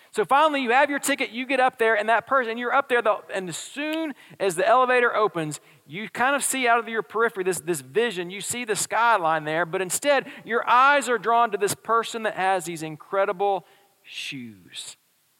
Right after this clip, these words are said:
And for the entire ten minutes, entire twelve minutes, your eyes are on those shoes, and you begin to want those shoes, and you begin to think of what wardrobe you could wear with those shoes. And then you go and you find that person, you begin to talk to them and say, "Tell me where you got those shoes. How much did they cost?"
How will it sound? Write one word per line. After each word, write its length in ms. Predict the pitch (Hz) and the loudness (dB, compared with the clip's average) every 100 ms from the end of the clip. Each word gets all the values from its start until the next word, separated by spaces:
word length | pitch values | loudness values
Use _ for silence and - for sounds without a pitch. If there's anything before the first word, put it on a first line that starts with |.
| _ _ - | _ _ -4
And 140 | 208 202 | -2 0
for 80 | 202 | 0
the 120 | 196 | 0
entire 460 | 190 240 294 311 | 0 2 4 4
ten 320 | 320 269 294 269 | 2 0 0 0
minutes, 220 | 254 226 | -2 -2
entire 320 | 214 269 302 | 0 2 2
twelve 300 | - 302 285 | 2 2 4
minutes, 180 | 262 226 | 2 -2
your 160 | 254 | -2
eyes 380 | 208 233 269 269 | 2 4 4 4
are 100 | 262 | 2
on 200 | 262 254 | 2 2
those 180 | 247 240 | 2 0
shoes, 360 | - 262 254 202 | -4 -8 -6 -4
and 140 | 202 | -6
you 160 | 226 254 | -6 -8
begin 280 | 233 247 | -4 -2
to 80 | 220 | 0
want 300 | 190 233 233 | 0 0 0
those 200 | 202 208 | 0 0
shoes, 260 | - 196 180 | -2 -10 -10
and 100 | 185 | -10
you 80 | 214 | -8
begin 220 | 226 240 | -6 -6
to 80 | 233 | -4
think 180 | 247 | -4
of 140 | 233 196 - - | -2 -4 -8 -2
what 220 | 220 208 | 0 0
wardrobe 560 | 202 240 254 226 220 | 2 2 4 2 0
you 140 | 208 233 | -2 -4
could 160 | 233 | -4
wear 200 | 208 247 | 2 2
with 140 | 240 220 | 2 0
those 220 | 202 185 | 0 -2
shoes. 340 | - 180 175 - - | -4 -6 -6 -8 -6
And 160 | 185 226 | -2 0
then 160 | 285 | -2
you 120 | 262 240 | -2 0
go 180 | 269 | 2
and 100 | 269 | 2
you 120 | 247 254 | 0 -2
find 340 | 262 277 277 | 2 2 4
that 160 | 269 - | 2 0
person, 380 | 254 285 247 | 0 0 -2
you 100 | 240 | -8
begin 160 | 247 254 | -6 -4
to 60 | 247 | -4
talk 380 | - 277 302 | 0 2 2
to 60 | 247 | 0
them 140 | 233 | -2
and 100 | 226 | -2
say, 180 | 220 214 - 302 | -2 -2 -4 -8
"Tell 180 | - 285 | -2 0
me 140 | 311 | 0
where 140 | 285 285 | 2 0
you 100 | 269 | 0
got 280 | 269 294 294 | 2 2 2
those 160 | 233 | -2
shoes. 120 | 208 196 | -2 -4
How 140 | 240 | 0
much 160 | 294 285 | 0 0
did 80 | |
they 100 | 254 | -2
cost?" 360 | 233 294 285 - | 0 2 2 0